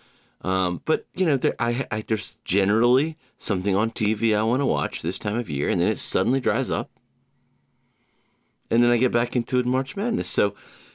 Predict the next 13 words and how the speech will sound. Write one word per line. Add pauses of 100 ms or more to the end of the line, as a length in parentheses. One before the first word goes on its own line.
(440)
all
that
said, (1200)
I'm
sometimes
looking
for
things
that
we
can
gather
around,